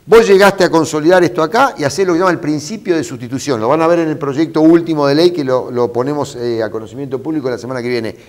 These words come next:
¿Qué es el principio de sustitución? Donde entra este modelo nuevo, se desplaza el modelo viejo.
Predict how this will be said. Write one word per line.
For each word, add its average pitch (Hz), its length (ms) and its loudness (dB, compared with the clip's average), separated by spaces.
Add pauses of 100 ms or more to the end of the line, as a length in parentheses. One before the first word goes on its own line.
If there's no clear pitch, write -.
(160)
¿Qué 220 120 4
es 185 120 0
el 147 120 0
principio 135 380 -2
de 123 80 -2
sustitución? 120 440 -6 (380)
Donde 151 300 2
entra 190 380 4
este 180 280 4
modelo 175 340 6
nuevo, 247 480 6
se - 160 -6
desplaza 151 480 0
el 160 60 -4
modelo 143 320 2
viejo. 113 500 -2